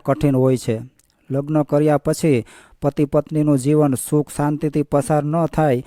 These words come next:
તો એનાથી મોટું કોઈ દુઃખ નથી હોતું, કારણ કે જીવનના સુખ આગળ બીજા બધા જ સુખો સાવ ફીકા લાગે છે.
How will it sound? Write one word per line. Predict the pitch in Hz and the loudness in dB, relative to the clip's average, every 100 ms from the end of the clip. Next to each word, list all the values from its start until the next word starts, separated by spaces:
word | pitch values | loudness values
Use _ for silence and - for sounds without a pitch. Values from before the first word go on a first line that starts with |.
| - - - - | -12 -20 -18 -2
તો | 143 | 2
એનાથી | 139 143 151 - | 4 4 2 0
મોટું | 147 139 147 151 | 0 0 0 -2
કોઈ | - 151 156 | 2 2 2
દુઃખ | 139 147 - | 2 -2 0
નથી | 135 - | -2 2
હોતું, | 131 123 - 110 107 _ _ | 2 2 -2 -8 -8 _ _
કારણ | - 143 151 147 | -2 0 0 0
કે | 156 139 117 - _ _ - | -2 -2 -4 -16 _ _ -2
જીવનના | 135 147 151 151 | 2 2 2 0
સુખ | 139 - 151 151 | 0 0 0 0
આગળ | 151 151 127 113 _ _ | -2 0 0 -2 _ _
બીજા | 135 143 143 | -4 0 0
બધા | 139 135 139 151 | 0 -2 2 0
જ | 135 | 0
સુખો | 147 - 165 170 - - - | -4 0 2 0 -4 -12 -2
સાવ | 147 147 | 0 0
ફીકા | - 147 - 147 | -2 -4 -2 0
લાગે | 135 139 135 | 0 2 0
છે. | 120 113 | 0 -6